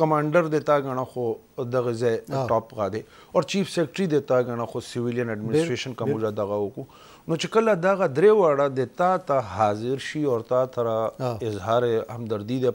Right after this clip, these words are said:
Speaker 1: پاره او د تا
Speaker 2: بالکل،
Speaker 1: په غم
Speaker 2: حوصلې
Speaker 1: کې شریک
Speaker 2: دپاره،
Speaker 1: حوصلې
Speaker 2: حوصلې
Speaker 1: دپاره.
Speaker 2: اوچتولو
Speaker 1: نو ته
Speaker 2: دپاره.
Speaker 1: خپل سوچ وکړه، د هغه حوصلې جنګ رغوي.
Speaker 2: بالکل.
Speaker 1: او هغه ذکر لکه تاسو وکړو چې هغه د جذبات نه ګڼه، هغه دوی د نارې لګول، غږ کول، نو دا هغه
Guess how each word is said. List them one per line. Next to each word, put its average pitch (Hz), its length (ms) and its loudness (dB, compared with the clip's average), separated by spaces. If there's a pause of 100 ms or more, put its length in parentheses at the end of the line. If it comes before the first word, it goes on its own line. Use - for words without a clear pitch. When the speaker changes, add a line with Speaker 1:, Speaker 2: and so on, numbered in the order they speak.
Speaker 1:
پاره 110 340 2
او - 60 -2
د 202 220 2
تا 120 100 0
Speaker 2:
بالکل، 131 100 -2
Speaker 1:
په 131 160 2
غم 156 140 4
Speaker 2:
حوصلې 165 180 6
Speaker 1:
کې 170 80 4
شریک 160 120 6
Speaker 2:
دپاره، 147 220 6
Speaker 1:
حوصلې 139 100 4
Speaker 2:
حوصلې 156 200 4
Speaker 1:
دپاره. 160 100 4
Speaker 2:
اوچتولو 151 500 2
Speaker 1:
نو 135 100 0
ته - 60 -2
Speaker 2:
دپاره. 214 140 4
Speaker 1:
خپل 220 200 4
سوچ 208 140 -2
وکړه، 208 200 0
د - 100 0
هغه 185 120 0 (100)
حوصلې 156 300 2 (100)
جنګ 131 220 -2
رغوي. 95 220 -4 (140)
Speaker 2:
بالکل. 131 240 4
Speaker 1:
او 143 140 6
هغه 185 180 10
ذکر 170 400 2
لکه 131 140 2 (100)
تاسو 147 260 2
وکړو 139 340 -4
چې 131 40 -6
هغه 135 240 0 (100)
د - 20 0 (180)
جذبات 117 640 4
نه 113 220 -2
ګڼه، 98 240 -4
هغه 98 240 -4
دوی 120 220 -2
د 107 160 -6
نارې 101 320 -2 (160)
لګول، 104 500 -2
غږ 98 120 -2 (120)
کول، 107 300 -4
نو - 100 -8
دا 117 160 -2
هغه 139 180 0